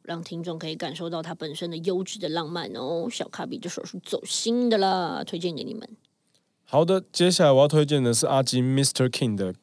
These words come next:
Speaker 2: 《该长大了吧，Time to Grow Up》这首歌。阿金又是一个来自台大西研社的饶舌歌手，真的是西研社的，台大西研真的是风格千变万化。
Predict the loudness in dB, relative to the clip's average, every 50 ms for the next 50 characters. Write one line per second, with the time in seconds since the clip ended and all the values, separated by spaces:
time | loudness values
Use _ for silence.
0 | _ _ 0 2 2 2 0 0 -2 -2 -2 0 2 2 2 2 2 0 -2 -4
1 | -4 -6 -4 -2 0 0 0 0 -2 -4 -4 -4 -2 -2 0 0 0 0 -2 -4
2 | -4 -4 -4 -2 -2 -4 -6 -4 -4 -4 -4 -4 -6 -12 -20 _ _ _ _ _
3 | _ _ _ _ _ 2 2 4 4 2 4 4 4 4 4 4 4 4 4 4
4 | 6 6 6 6 4 4 2 2 2 2 0 0 0 0 2 4 4 4 4 2
5 | 2 0 -2 0 0 0 0 -2 0 0 0 0 0 -2 -2 -2 -2 -2 -2 -4
6 | -4 -6 -4 -4 -2 -2 -2 -2 -2 -4 -2 -2 -2 -2 -2 -2 -2 -2 -2 -4
7 | -4 -4 -4 -2 -2 -2 -2 -4 -4 -4 -4 -4 -4 -6 -6 -4 0 0 2 2
8 | 0 -2 -2 -4 -4 -4 -4 -4 -4 -4 -4 -4 -4 -4 -6 -4 -4 -2 -2 -2
9 | -2 -2 -2 -2 -4 -4 -4 -4 -4 -4 -4 -4 -4 -4 -4 -6 -6 -8 -8 -8
10 | -10 -10